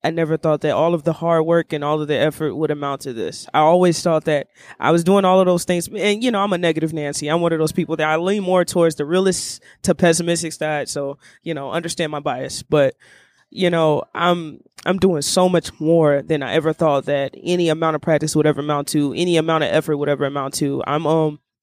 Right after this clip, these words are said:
playing with just about every local band, you know, you know, and, and to say local band is an understatement because I'm, these,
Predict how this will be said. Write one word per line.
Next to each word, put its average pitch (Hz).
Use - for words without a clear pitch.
playing 196
with 175
just 196
about 185
every 180
local 156
band, 147
you 185
know, 151
you 180
know, 151
and, 156
and 185
to 190
say 214
local 202
band 175
is 156
an 143
understatement 160
because 160
I'm, 160
these, 180